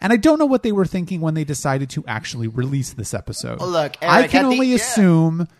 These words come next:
Speaker 1: that they all were drunk and didn't care anymore.
Speaker 2: I'm gonna be honest, at the very end of the episode, they go to a planet where everything is made of acid, and I'm pretty sure that that explains the entire episode.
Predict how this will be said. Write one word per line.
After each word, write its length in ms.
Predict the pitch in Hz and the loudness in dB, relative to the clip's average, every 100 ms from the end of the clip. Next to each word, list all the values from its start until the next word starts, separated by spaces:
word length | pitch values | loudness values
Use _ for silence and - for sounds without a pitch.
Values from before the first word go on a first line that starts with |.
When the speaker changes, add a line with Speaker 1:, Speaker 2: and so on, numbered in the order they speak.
| _ | _
Speaker 1:
that 260 | 151 170 170 | 0 2 2
they 180 | 165 170 | 0 -2
all 600 | 120 113 113 110 127 _ | 0 2 2 2 -2 _
were 180 | 135 131 | -4 -2
drunk 560 | 113 120 110 107 107 - | -2 -4 -4 -4 -6 -8
and 200 | 123 104 | -8 -6
didn't 280 | 104 104 104 | -6 -6 -8
care 400 | - 165 160 131 | -6 -2 0 0
anymore. 580 | 107 98 98 - 135 - - _ | -4 -6 -10 -12 -12 -14 -20 _
Speaker 2:
I'm 160 | 160 165 | -8 -8
gonna 240 | 165 165 | -10 -12
be 160 | 160 170 | -10 -8
honest, 360 | 180 180 170 151 | -6 -4 -6 -12
at 100 | 113 | -16
the 60 | |
very 320 | 131 147 165 | -10 -8 -6
end 120 | 160 156 | -6 -8
of 120 | 135 | -10
the 120 | 143 | -10
episode, 380 | 147 - 147 123 | -12 -12 -14 -10
they 120 | 127 | -8
go 220 | 135 139 | -8 -8
to 140 | 123 117 | -8 -12
a 60 | |
planet 340 | - 156 175 143 | -12 -10 -8 -8
where 120 | 113 | -8
everything 380 | 139 156 151 135 | -8 -10 -12 -12
is 100 | 123 | -10
made 180 | 139 127 | -12 -10
of 100 | 113 | -8
acid, 460 | 117 131 - 95 | -6 -6 -10 -14
and 160 | 78 143 | -12 -12
I'm 100 | 190 | -12
pretty 280 | - 254 240 | -8 -8 -6
sure 380 | - 247 247 185 | -8 -6 -4 -4
that 160 | 165 | -4
that 180 | 180 170 | -2 -4
explains 460 | 170 - 180 160 135 | -6 -14 -12 -12 -12
the 100 | 143 | -12
entire 420 | 135 127 123 110 | -8 -6 -6 -8
episode. 540 | 110 117 - - - | -12 -16 -18 -20 -20